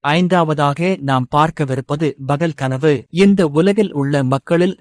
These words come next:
பாதிக்கும் மேற்பட்டோர் தன்னுடைய வாழ்நாளில் முப்பது சதவீதம் பகல் கனவு காண்பதிலேயே செலவிடுகின்றனர்.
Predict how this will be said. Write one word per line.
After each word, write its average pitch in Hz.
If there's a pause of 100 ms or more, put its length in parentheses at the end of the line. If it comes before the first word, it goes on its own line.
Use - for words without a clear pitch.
பாதிக்கும் 185
மேற்பட்டோர் 139
தன்னுடைய 156
வாழ்நாளில் 143 (140)
முப்பது 190
சதவீதம் 135 (100)
பகல் 165
கனவு 151
காண்பதிலேயே 143
செலவிடுகின்றனர். 131